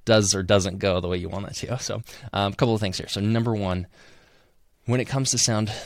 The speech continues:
the type of microphone you purchase is more important than how much you spend on it. Now, when you find the right microphone, the right type of microphone, spending more depending on where you're at can absolutely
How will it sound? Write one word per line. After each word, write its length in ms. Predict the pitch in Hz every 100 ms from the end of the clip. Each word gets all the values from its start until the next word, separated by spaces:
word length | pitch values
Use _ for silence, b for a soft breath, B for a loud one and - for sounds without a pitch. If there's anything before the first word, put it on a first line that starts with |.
| 110
the 160 | 104
type 420 | - - 117 113
of 100 | 127
microphone 460 | 135 127 139 143 139
you 60 | 139
purchase 480 | 147 135 165 - - B -
is 200 | 110 104
more 260 | 101 107 107
important 600 | 101 - 101 95 95 -
than 100 | 95
how 220 | - 104
much 240 | 98 87
you 60 | 87
spend 280 | - 82 78
on 140 | 67
it. 120 | 78
Now, 300 | - 90 90 - B B B -
when 280 | 98 110
you 100 | 104
find 420 | 92 143 139 110 - - _ - -
the 80 | 101
right 240 | 95 87
microphone, 500 | 78 80 - - -
the 80 | 110
right 160 | 101 -
type 240 | - 92
of 60 | 92
microphone, 500 | 87 - - 92 90 b b b
spending 420 | - - 120 107 98
more 540 | 98 101 98 92 95 - -
depending 400 | - - 104 101
on 160 | 95 101
where 80 | 98
you're 160 | 95
at 160 | 90 -
can 160 | -
absolutely 880 | 98 95 - 101 90 95 85 - -